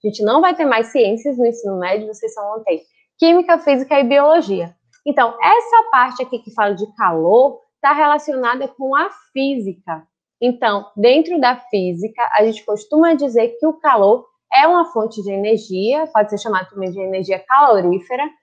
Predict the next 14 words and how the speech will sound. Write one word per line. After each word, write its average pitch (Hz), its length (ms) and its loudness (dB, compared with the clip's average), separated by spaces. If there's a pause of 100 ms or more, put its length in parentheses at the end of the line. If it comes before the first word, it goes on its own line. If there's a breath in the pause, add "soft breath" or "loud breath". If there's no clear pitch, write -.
(220)
e 254 60 4
essa 320 220 2
energia 269 440 2
ela 269 120 2
é 269 40 0
medida 240 400 2
numa 254 240 0
unidade 220 500 0
que 233 80 -8
a 208 40 -2
gente 220 160 -4
chama 240 220 -10
de 320 160 0
joules, 220 560 0